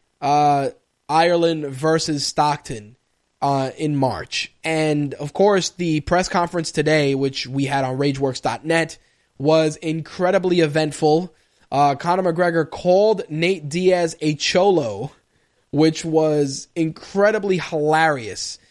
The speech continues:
He said, um, you know, he goes, you know, "Nate Diaz is two different types of dudes. He does, you know, the gun sign with his left hand,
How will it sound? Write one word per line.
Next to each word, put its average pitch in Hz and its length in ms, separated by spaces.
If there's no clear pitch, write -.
He 185 180
said, 175 560
um, 143 440
you 185 120
know, 156 180
he 147 180
goes, 160 360
you 196 60
know, 160 220
"Nate 165 300
Diaz 202 280
is 175 80
two 196 140
different 175 280
types 180 220
of 160 100
dudes. 185 380
He 175 200
does, 175 360
you 190 80
know, 151 220
the 139 140
gun 170 340
sign 175 400
with 165 140
his 147 180
left 185 260
hand, 151 440